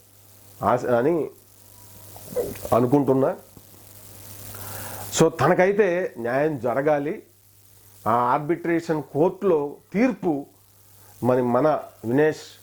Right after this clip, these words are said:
ఫొగాట్కి అనుకూలంగా రావాలి. తను దర్జాగా, తీర్పు వస్తే తను దర్జాగా మెడల్ ధరించి వస్తుంది.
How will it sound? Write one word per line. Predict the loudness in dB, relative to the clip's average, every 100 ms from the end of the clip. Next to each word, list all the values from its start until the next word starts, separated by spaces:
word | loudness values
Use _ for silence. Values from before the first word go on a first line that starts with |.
| -20 -20 -20 -20 -4
ఫొగాట్కి | 0 2 2 0 0 2
అనుకూలంగా | 0 -2 0 0 0 -2 -2 -6
రావాలి. | -2 0 2 0 -4 -12 _ _ _ _ _ _
తను | 0 2 0 0
దర్జాగా, | -2 0 2 2 0 -4 -10 _ _ _ _ _ _ _ _ -20 -20 -2
తీర్పు | 0 2 0
వస్తే | 2 0
తను | 0 0
దర్జాగా | 0 0 0 0 0
మెడల్ | 0 0 -2
ధరించి | 0 -2 -2 -4 -4 -8 -20 -4
వస్తుంది. | -4 -2 -4 -4